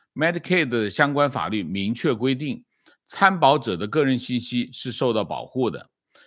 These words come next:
只能在有利于公共健康的情况下才能够共享。诉讼请求法院下令停止转交数据，并禁止国土安全部利用获得的资料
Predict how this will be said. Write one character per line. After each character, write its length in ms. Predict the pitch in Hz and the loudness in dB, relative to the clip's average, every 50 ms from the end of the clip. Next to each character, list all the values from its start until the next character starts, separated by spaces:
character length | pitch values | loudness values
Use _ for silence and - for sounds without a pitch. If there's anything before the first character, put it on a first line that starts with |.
| _ _ _ | _ _ _
只 180 | - - 120 | -4 0 2
能 180 | 117 127 151 165 | 2 2 2 2
在 200 | 160 202 180 151 | 2 4 4 4
有 300 | 131 107 92 82 85 110 | 2 0 0 -2 -2 -2
利 160 | 147 170 143 | 0 0 0
于 120 | 117 120 | 0 -2
公 220 | 117 - 151 151 151 | -2 -2 -4 -4 -2
共 160 | 151 151 131 | -2 -4 -4
健 220 | - 151 143 131 | -2 -2 -2 -2
康 200 | 123 127 135 139 | -2 -2 -2 -2
的 100 | 131 120 | -2 -4
情 200 | - - 104 95 | -4 -4 -6 -6
况 180 | 104 110 110 110 | -4 -4 -4 -4
下 300 | 104 131 113 90 - _ _ _ _ _ _ _ _ _ - | -2 -2 -2 -2 -4 _ _ _ _ _ _ _ _ _ -16
才 200 | - - 110 110 | -6 -4 -2 0
能 180 | 110 107 110 110 | 0 0 0 -2
够 120 | 120 110 | -2 -2
共 220 | 104 131 131 117 101 | -2 -2 -2 -2 -2
享。 280 | - 101 71 58 - _ _ _ _ _ _ _ _ _ _ _ _ | -2 -4 -6 -6 -10 _ _ _ _ _ _ _ _ _ _ _ _
诉 200 | - - 185 165 | -4 0 0 0
讼 220 | 143 165 160 139 | 2 0 -2 -2
请 220 | - - 98 90 80 | -4 -4 -4 -4 -2
求 160 | 123 131 123 | -2 -2 -2
法 200 | - 107 73 87 | 0 -2 -2 -2
院 160 | 98 104 107 | -4 -4 -4
下 240 | - - 156 131 131 | 0 2 4 4 4
令 240 | 135 127 110 - - _ _ _ _ _ _ | 2 0 -4 -6 -12 _ _ _ _ _ _
停 320 | - - 117 131 170 175 | -8 -2 0 0 0 0
止 160 | - 135 127 | -2 -4 -4
转 240 | 110 - 98 80 80 | -4 -4 -6 -6 -2
交 160 | 92 117 120 | -2 -2 -2
数 180 | 117 - 139 123 | -2 -4 -4 -4
据， 340 | 110 127 135 117 - - _ _ _ _ _ _ _ | -4 -6 -8 -8 -8 -12 _ _ _ _ _ _ _
并 340 | - 180 160 147 131 120 120 | -4 -2 0 0 0 -2 -2
禁 260 | - - 220 190 160 | -2 -2 -2 -2 -2
止 160 | 127 - - 87 | -4 -6 -8 -8
国 220 | - 95 117 139 | -4 -2 -2 -2
土 140 | 135 - 101 | -2 -2 -4
安 180 | 90 113 127 | -2 -2 -2
全 220 | 107 - 117 117 117 | -2 -2 -2 -2 -2
部 320 | 123 131 113 - - _ _ _ _ _ | -4 -4 -6 -6 -8 _ _ _ _ _
利 280 | - 135 147 180 180 165 | -6 -2 0 0 2 2
用 180 | 151 131 120 | 2 2 2
获 300 | 120 - - 180 151 127 | 0 0 2 2 4 4
得 160 | 107 110 110 120 | 4 2 0 0
的 120 | 120 113 | 0 -2
资 240 | 95 - - 139 143 | -2 -2 -2 0 2
料 240 | 147 139 110 - | 4 4 4 2